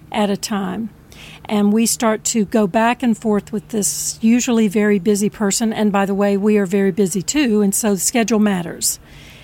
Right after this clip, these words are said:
We go back and forth, we fine-tune these chapters, and, um, usually that entire process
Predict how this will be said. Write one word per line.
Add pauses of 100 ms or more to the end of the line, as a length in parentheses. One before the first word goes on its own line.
(180)
We
go
back
and
forth,
we
fine-tune
these
chapters, (1000)
and, (260)
um, (120)
usually
that
entire
process